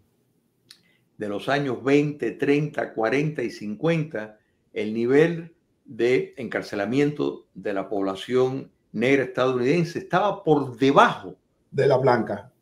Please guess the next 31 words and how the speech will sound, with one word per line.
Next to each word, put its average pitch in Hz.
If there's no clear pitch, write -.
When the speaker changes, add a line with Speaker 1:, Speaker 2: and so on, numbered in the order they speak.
Speaker 1:
de 117
la 110
blanca. 123
El 139
Speaker 2:
Y 147
Speaker 1:
nivel 196
Speaker 2:
es-, -
y 190
es-, -
Speaker 1:
de, 135
de, 226
Speaker 2:
y 214
estás 247
Speaker 1:
de 233
Speaker 2:
hablando 233
en 175
términos 208
relativos, 165
porque 139
Speaker 1:
Claro, 320
Speaker 2:
yo -
sé -
que -
Speaker 1:
exactamente. 220
Speaker 2:
no, 262
porque 175
eran 196
mucho 220
menos. 202
No, 202
no, 208